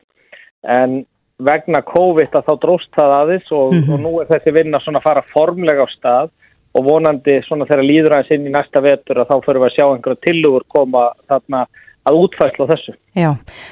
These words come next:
Speaker 2: Þorsteinn Sæmundsson, þingmaður Miðflokksins, hvatti þig nú til að hafa einnig í huga foreldra sem missa fullburða barn ófætt.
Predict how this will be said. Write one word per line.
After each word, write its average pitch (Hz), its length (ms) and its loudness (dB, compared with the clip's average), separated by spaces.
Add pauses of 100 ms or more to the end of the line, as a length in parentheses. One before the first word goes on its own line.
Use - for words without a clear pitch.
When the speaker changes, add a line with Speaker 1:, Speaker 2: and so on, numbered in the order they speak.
(140)
Speaker 2:
Þorsteinn 208 320 -4
Sæmundsson, 226 680 -2
þingmaður 202 600 -2
Miðflokksins, 214 760 -2 (160)
hvatti - 400 -6
þig 190 160 0
nú 185 100 0
til 185 140 -2
að 175 80 2
hafa 175 200 0
einnig 196 280 0
í 180 60 0
huga 190 220 0
foreldra 202 460 -2
sem 190 160 0
missa 202 300 -2
fullburða 196 600 -4
barn 202 280 -4
ófætt. - 800 -4